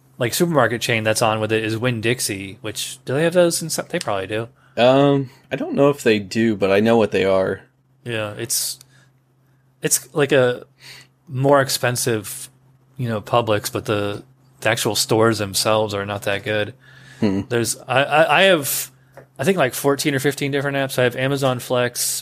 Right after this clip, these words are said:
Speaker 1: Bite
Speaker 2: Man.
Speaker 1: Squad, Corner Shop Curry, which I still haven't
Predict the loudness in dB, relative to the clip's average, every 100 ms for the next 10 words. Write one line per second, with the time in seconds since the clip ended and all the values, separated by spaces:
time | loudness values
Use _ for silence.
0 | -8 0 2 2 -2 2 4 4 4 0
1 | -10 _ -20 _ -4 0 2 2 4 4
2 | 2 -2 0 2 2 0 -4 -6 -8 -4
3 | -4 -6 -12